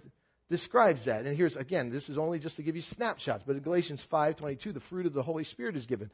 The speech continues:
When the Holy Spirit is active and unbridled in a life, he produces several things. And it says the fruit of the Spirit is love, and the second thing that's mentioned is joy. So the Holy Spirit is at work to produce this, whatever it is, within us.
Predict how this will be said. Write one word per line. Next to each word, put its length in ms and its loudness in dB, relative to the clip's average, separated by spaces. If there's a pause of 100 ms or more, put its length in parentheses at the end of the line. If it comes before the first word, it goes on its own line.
(200)
When 80 -6
the 60 4
Holy 120 6
Spirit 360 2
is 160 -2
active 360 2
and 140 0
unbridled 540 6
in 100 2
a 60 4
life, 340 4 (200)
he 120 -6
produces 580 0
several 300 2
things. 380 -8
And 100 -6
it 80 -10
says 240 6
the 80 -12
fruit 220 -2
of 60 -4
the 40 -10
Spirit 300 0
is 200 2
love, 400 10
and 80 -4
the 60 -2
second 280 -2
thing 100 0
that's 100 -4
mentioned 300 -4
is 180 -2 (220)
joy. 320 -4 (1800)
So 120 -4
the 60 2
Holy 180 4
Spirit 500 8
is 120 2
at 260 2
work 280 2
to 60 -6
produce 540 0
this, 380 -2 (400)
whatever 580 6
it 100 4
is, 340 4
within 360 0
us. 260 -4